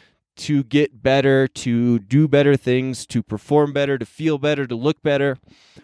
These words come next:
All of those goals can be accomplished by following what I'm doing here at the All Around Joe podcast and in the Get Better Project. If we jump right into this, the first thing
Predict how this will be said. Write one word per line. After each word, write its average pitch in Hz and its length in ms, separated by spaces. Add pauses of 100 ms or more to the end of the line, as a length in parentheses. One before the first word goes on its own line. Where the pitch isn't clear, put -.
(180)
All 180 240
of 175 100
those 156 240
goals 127 720 (360)
can 127 120
be 127 80
accomplished 123 600
by 110 240
following 110 400
what 110 100
I'm 110 80
doing 110 220
here 110 320 (100)
at 110 160
the 67 60
All 110 160
Around 107 220
Joe 101 120
podcast 104 540
and 143 180
in 120 80
the 113 60
Get 117 100
Better 131 180
Project. 101 500 (920)
If 156 200
we 185 80
jump 202 300
right 143 420
into 208 260
this, 143 460 (360)
the 143 140
first - 640
thing 156 400